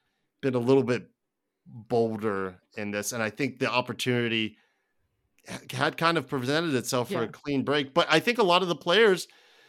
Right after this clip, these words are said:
Speaker 1: in, in Greg's defense, they wanted him to stay too. I, I know there
Speaker 2: Yeah.
Speaker 1: was a camp amongst the player pool that was pro, pro Greg, and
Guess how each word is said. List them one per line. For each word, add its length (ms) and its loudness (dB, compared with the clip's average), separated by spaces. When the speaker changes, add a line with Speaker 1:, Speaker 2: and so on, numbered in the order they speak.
Speaker 1:
in, 160 -2
in 180 0
Greg's 260 2
defense, 380 -2
they 160 0
wanted 340 0
him 120 -4
to 80 -4
stay 300 0
too. 400 -2
I, 200 -2
I 140 0
know 280 4
there 120 2
Speaker 2:
Yeah. 40 0
Speaker 1:
was 120 0
a 60 -6
camp 320 -4
amongst 280 -2
the 80 -8
player 280 0
pool 260 -2
that 140 0
was 140 -6
pro, 360 -2
pro 180 -4
Greg, 280 -4
and 320 -8